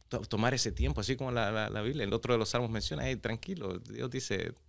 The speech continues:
estate, que estate quieto, estate a, a un poco, eh,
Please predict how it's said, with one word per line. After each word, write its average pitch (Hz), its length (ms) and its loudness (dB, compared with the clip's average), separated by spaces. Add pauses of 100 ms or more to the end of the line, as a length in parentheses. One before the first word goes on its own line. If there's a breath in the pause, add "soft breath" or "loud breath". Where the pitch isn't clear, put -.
(120)
estate, - 520 -8
que - 80 -2
estate 143 320 -2
quieto, - 360 -4
estate 123 480 0 (300 loud breath)
a, 110 260 4
a 123 40 6
un 135 120 6
poco, 123 560 2 (320 loud breath)
eh, 113 320 0